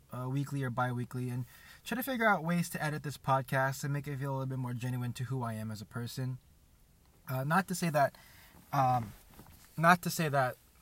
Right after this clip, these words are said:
what I say in the podcast makes me ungenuine, but I feel like I'm a creator who wants to show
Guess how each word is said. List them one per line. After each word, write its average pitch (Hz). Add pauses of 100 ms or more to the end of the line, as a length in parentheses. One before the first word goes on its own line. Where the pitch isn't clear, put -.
(120)
what 131
I 123
say 123
in 139
the 147
podcast 160
makes 160
me 165
ungenuine, 170
but 135 (460)
I 151
feel 196
like 175 (100)
I'm 147
a 139
creator 135 (920)
who 139
wants 160
to 160
show 139